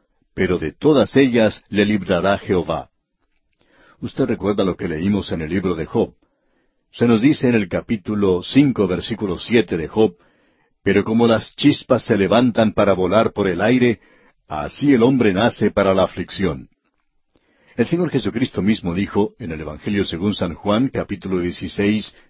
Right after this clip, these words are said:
versículo treinta y tres, "Estas cosas os he hablado para que en mí tengáis paz. En el mundo tendréis aflicción, pero confiad, yo he vencido al mundo."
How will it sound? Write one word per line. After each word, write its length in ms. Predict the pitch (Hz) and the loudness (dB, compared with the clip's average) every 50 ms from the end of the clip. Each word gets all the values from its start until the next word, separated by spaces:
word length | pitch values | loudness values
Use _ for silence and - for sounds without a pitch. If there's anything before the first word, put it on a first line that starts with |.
| _ - | _ -4
versículo 540 | 101 92 85 - - 127 - - 107 92 | -4 -4 -4 -2 -6 -6 -4 -2 -4 -2
treinta 340 | - - 101 101 92 - 90 | -2 0 -2 -2 -2 -2 -4
y 80 | 85 73 | -6 -4
tres, 380 | - - 107 107 104 - - _ _ _ _ _ _ _ _ _ _ _ _ | 0 2 2 2 0 -2 -8 _ _ _ _ _ _ _ _ _ _ _ _
"Estas 460 | - 151 151 139 - - - 104 - | 0 0 0 0 2 2 0 0 2
cosas 440 | - 123 127 117 - 117 98 87 - | 2 2 2 4 4 2 0 2 0
os 180 | 107 92 80 95 | -2 -2 0 2
he 80 | 104 | 2
hablado 500 | 104 95 92 104 110 113 107 107 98 - _ _ _ _ - | 2 2 2 2 2 4 4 4 2 2 _ _ _ _ -2
para 220 | 113 113 135 127 | 2 2 2 2
que 160 | - - 117 | 2 2 2
en 180 | 110 104 98 104 | 2 4 4 4
mí 180 | 120 139 143 | 6 6 4
tengáis 520 | 123 - - 101 95 90 95 101 104 - - | 4 2 -2 -2 0 0 0 0 0 -2 -6
paz. 540 | - - 104 95 80 - - - - - _ _ _ _ _ _ _ _ _ _ _ _ _ _ _ - | -6 -2 0 0 0 -2 -4 -8 -10 -10 _ _ _ _ _ _ _ _ _ _ _ _ _ _ _ -2
En 140 | 101 101 98 | -2 0 0
el 120 | 90 85 | 0 0
mundo 500 | 85 110 127 131 127 110 117 107 104 - | 2 4 4 4 4 4 4 4 4 2
tendréis 540 | - 113 101 95 87 95 101 131 170 165 - | 0 0 0 0 0 2 2 2 2 2 0
aflicción, 680 | 143 123 - 127 120 - - 156 180 175 117 80 67 - _ _ _ _ _ _ _ _ _ _ - | -2 -2 0 -2 -4 -4 -2 -2 0 0 0 -2 -4 -10 _ _ _ _ _ _ _ _ _ _ -2
pero 240 | 110 110 107 98 | 0 0 0 0
confiad, 560 | - - 92 85 80 - - 107 107 98 101 90 - _ _ _ _ _ | 0 -2 -4 -4 -4 -4 -2 0 2 2 0 -2 -8 _ _ _ _ _
yo 280 | - 87 85 120 151 170 | -8 0 2 4 6 6
he 80 | 160 139 | 4 4
vencido 500 | 117 120 110 101 - 160 180 160 117 107 | 4 4 2 2 0 -2 -2 0 2 2
al 80 | 90 | 2
mundo." 460 | 87 90 95 90 82 73 67 64 - | 2 -2 -2 -4 -4 -6 -10 -12 -14